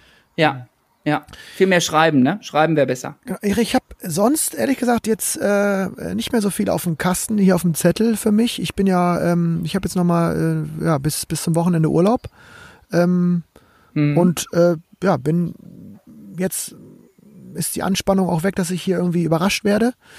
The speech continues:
Speaker 2: von irgendwelchen, ähm,
Speaker 1: <laughs>
Speaker 2: Tieren oder
Speaker 1: Sind die
Speaker 2: aggressiven
Speaker 1: Hunde wi-,
Speaker 2: Bauern
Speaker 1: sind
Speaker 2: oder
Speaker 1: die,
Speaker 2: deswegen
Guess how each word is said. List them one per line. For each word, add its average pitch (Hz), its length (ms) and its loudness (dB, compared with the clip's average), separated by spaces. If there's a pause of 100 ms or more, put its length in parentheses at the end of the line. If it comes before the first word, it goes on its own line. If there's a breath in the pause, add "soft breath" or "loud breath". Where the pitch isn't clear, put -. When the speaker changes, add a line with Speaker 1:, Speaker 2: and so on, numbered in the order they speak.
(220 loud breath)
Speaker 2:
von 180 180 -2
irgendwelchen, 180 640 0
ähm, 160 380 -2 (220)
Speaker 1:
<laughs> - 540 0
Speaker 2:
Tieren 220 440 2
oder 180 220 0 (140)
Speaker 1:
Sind 214 140 2
die 220 60 4
Speaker 2:
aggressiven 185 80 4
Speaker 1:
Hunde 240 280 4
wi-, 214 40 0
Speaker 2:
Bauern 202 380 -2
Speaker 1:
sind 220 160 2
Speaker 2:
oder 226 80 -2
Speaker 1:
die, - 120 -6 (800 soft breath)
Speaker 2:
deswegen 175 420 -4